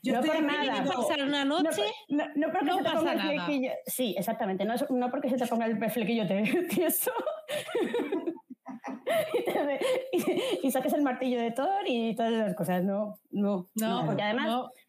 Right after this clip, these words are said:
Speaker 2: sobre todo cuando haces a-, atención al cliente de una marca, por ejemplo, la gente se acostumbra. Entonces, si tú le contestas en el minuto uno, la siguiente pregunta que te haga o dentro de dos meses te pregunte, a los cinco minutos te dirá,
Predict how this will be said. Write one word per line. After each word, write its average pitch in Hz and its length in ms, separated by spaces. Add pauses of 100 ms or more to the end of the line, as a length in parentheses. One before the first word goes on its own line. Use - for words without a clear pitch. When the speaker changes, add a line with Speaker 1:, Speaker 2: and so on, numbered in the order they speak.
(140)
Speaker 2:
sobre 220 220
todo 269 180
cuando 185 200
haces - 180
a-, 277 160
atención 247 320
al 233 120
cliente 226 220
de 220 60
una 208 140
marca, 226 320
por 196 100
ejemplo, 220 460
la 180 100
gente 208 160
se 254 60
acostumbra. 214 680 (220)
Entonces, 185 340
si - 160
tú 339 120
le 330 100
contestas 220 420
en 208 100
el 214 80
minuto 247 360
uno, 370 220 (760)
la 202 180
siguiente 294 600 (340)
pregunta 262 320
que 254 100
te 240 80
haga 165 400
o 165 80
dentro 254 300
de 269 120
dos 262 120
meses 240 220
te 254 80
pregunte, 294 560
a 170 100
los 175 140
cinco 233 160
minutos 240 280
te 247 60
dirá, 170 240